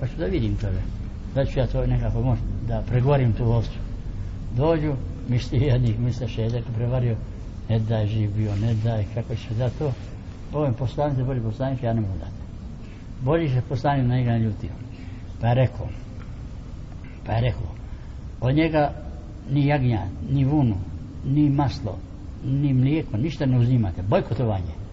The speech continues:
Kad je vidio, nema trgovina, pala, razumiješ, on to ne može da pojede,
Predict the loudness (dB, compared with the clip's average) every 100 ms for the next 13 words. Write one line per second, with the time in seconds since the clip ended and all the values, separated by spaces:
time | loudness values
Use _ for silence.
0 | -12 -12 -6 0 2 2 2 2 2 0
1 | 0 -2 -2 0 2 0 -2 -2 0 2
2 | 0 0 0 0 -2 -2 -4 -2 0 0
3 | 0 -2 -4 0 0 0